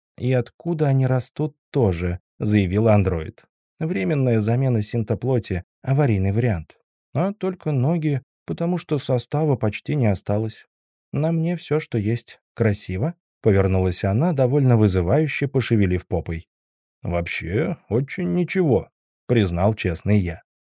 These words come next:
«Замечательно», — обрадовалась Света. «Я закончила». «Значит, полезли», —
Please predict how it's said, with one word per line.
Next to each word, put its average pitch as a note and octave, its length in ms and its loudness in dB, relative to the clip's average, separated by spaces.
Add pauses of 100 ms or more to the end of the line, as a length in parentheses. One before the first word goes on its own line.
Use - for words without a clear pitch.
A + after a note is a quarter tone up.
(260)
«Замечательно», — A#2+ 1040 0 (160)
обрадовалась F#2 680 0
Света. F2+ 460 -4 (180)
«Я D#3+ 240 -2
закончила». F#2+ 720 -2 (460)
«Значит, C3+ 580 -4
полезли», — C3 640 2